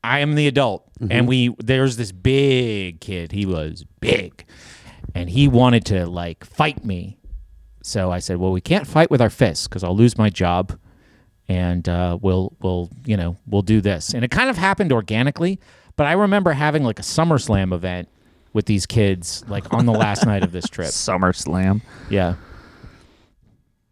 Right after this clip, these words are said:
Speaker 3: What parts of them did you slam?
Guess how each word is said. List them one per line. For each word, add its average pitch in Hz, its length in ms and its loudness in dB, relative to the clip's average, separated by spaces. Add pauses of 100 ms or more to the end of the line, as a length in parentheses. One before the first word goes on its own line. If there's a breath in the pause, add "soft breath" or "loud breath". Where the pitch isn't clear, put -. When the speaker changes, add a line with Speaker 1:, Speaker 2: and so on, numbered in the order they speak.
(480)
Speaker 3:
What 104 200 0
parts 110 340 0
of 98 100 0
them 92 160 0
did 87 200 -2
you 85 80 -2
slam? 87 560 -2